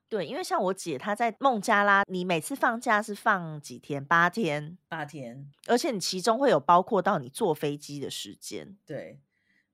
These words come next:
Speaker 2: 路程就差不多，像我，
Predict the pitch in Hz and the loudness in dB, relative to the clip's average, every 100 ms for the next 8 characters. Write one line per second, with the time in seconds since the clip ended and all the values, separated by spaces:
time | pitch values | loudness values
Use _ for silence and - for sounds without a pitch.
0 | _ _ 269 226 165 151 151 190 175 151 | _ _ -8 -8 -6 -8 -6 -4 -4 -4
1 | - - 180 180 170 160 160 160 254 196 | -10 -8 -8 -8 -8 -4 -4 -2 -4 -4
2 | 139 | -6